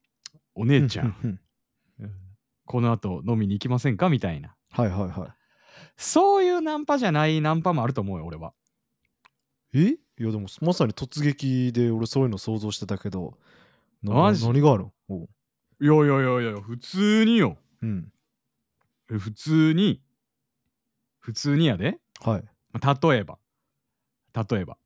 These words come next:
Speaker 2: はい。
Speaker 1: えー、ショッピングモールに行きました。
Speaker 2: はい。
Speaker 1: ショッピングモールに行きました。
Speaker 2: はい。
Speaker 1: 靴を欲しいなと思って。
Speaker 2: <laughs> ふん、ふん、ふん、ふん。
Speaker 1: 靴屋に入りました。
Speaker 2: うん。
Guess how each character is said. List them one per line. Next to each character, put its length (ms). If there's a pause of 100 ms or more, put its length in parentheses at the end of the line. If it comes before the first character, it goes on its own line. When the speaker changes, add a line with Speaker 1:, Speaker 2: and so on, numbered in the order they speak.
(120)
Speaker 2:
は 200
い。 60 (840)
Speaker 1:
え 680 (2250)
ー、 40
シ 100
ョ 40
ッ 40
ピ 160
ン 60
グ 120
モ 120
ー 40
ル 60
に 60
行 60
き 80
ま 100
し 100
た。 1120
Speaker 2:
は 100
い。 60 (880)
Speaker 1:
シ 120
ョ 20
ッ 40
ピ 220
ン 40
グ 80
モ 100
ー 40
ル 60
に 80
行 40
き 60
ま 100
し 100
た。 80 (760)
Speaker 2:
は 80
い。 40
Speaker 1:
靴 360
を 40
欲 160
し 180
い 20
な 100
と 120
思 100
っ 120
て。 100 (100)
Speaker 2:
<laughs> 100
ふ 80
ん、 100
ふ 100
ん、 60
ふ 120
ん、 80
ふ 120
ん。 60
Speaker 1:
靴 340
屋 100
に 100
入 180
り 80
ま 100
し 120
た。 120 (380)
Speaker 2:
う 40
ん。 180